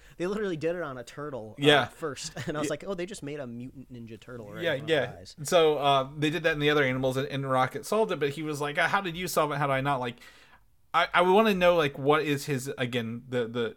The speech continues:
Speaker 2: high evolution, his, what is his real insecurities? Like, yes, they come out there, but, like, and we can pick it up pretty quickly, but, like, why is he so insecure? Why is he
Speaker 1: Mm-hmm.
Speaker 2: doing this? Was, was really kind of just, like,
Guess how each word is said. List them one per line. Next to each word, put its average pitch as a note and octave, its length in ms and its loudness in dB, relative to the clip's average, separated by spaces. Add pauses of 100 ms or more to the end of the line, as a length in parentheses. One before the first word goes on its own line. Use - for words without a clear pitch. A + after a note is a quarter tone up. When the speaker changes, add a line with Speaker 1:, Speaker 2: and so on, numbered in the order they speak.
(140)
Speaker 2:
high C#3 140 -4
evolution, C#3+ 280 -2
his, C#3+ 160 -4
what F3+ 140 0
is F#3+ 100 -4
his D#3 160 -4
real C#3 320 0
insecurities? A#2+ 600 -6
Like, A#2+ 280 -10
yes, E3 240 -2
they D#3+ 120 -4
come D3 180 -6
out B2 220 -4
there, C#3 200 2
but, B2 80 -2
like, A#2+ 220 -6 (280)
and C3+ 120 -4
we C#3+ 80 0
can C#3+ 160 -4
pick D#3 240 -8
it C#3+ 60 -2
up B2 160 -6
pretty A#2+ 180 -8
quickly, A#2 340 -6
but, A2+ 100 -4
like, A2+ 200 -8 (240)
why C3+ 320 4
is D3 160 0
he C#3+ 100 -6
so A#2+ 260 -2
insecure? A2+ 460 -12
Why C3+ 320 0
is D#3 220 0
he C3 80 -2
Speaker 1:
Mm-hmm. A#2 80 -4
Speaker 2:
doing A2 300 -8
this? A2 260 -10
Was, A#2+ 240 -6 (380)
was C#3 180 4
really D3 640 0 (640)
kind D3+ 160 0
of C#3 80 -2
just, C3+ 160 0
like, A#2+ 140 -2